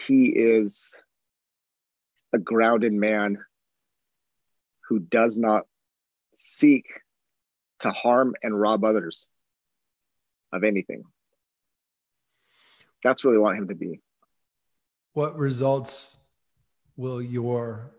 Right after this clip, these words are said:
Speaker 2: mother have if this is res-, when this is resolved?
Speaker 1: That she'll know her son's okay.
Speaker 2: And the
Speaker 1: That
Speaker 2: stress?
Speaker 1: she'll know. Yeah, less stress.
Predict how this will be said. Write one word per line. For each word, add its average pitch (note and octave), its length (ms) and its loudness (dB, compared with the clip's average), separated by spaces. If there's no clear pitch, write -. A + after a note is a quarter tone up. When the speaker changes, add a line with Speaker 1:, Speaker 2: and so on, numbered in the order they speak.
Speaker 2:
mother A#2+ 640 -6
have A2+ 480 -12
if A#2 140 -12
this A#2 200 -8
is A2+ 120 -10
res-, A#2 240 -12
when B2+ 300 -6
this A#2 200 -12
is A2+ 160 -18
resolved? B2 500 -16
Speaker 1:
That - 160 -2
she'll C#3 220 0
know D#3 120 -2
her D3+ 120 0
son's - 280 -4
okay. C#3+ 360 -2
Speaker 2:
And A#2+ 100 -10
the A2+ 40 -10
Speaker 1:
That - 20 -12
Speaker 2:
stress? - 340 -6
Speaker 1:
she'll A#2 180 -2
know. A2+ 220 -4
Yeah, C3 180 2
less G#2+ 160 -8
stress. C#3 340 -2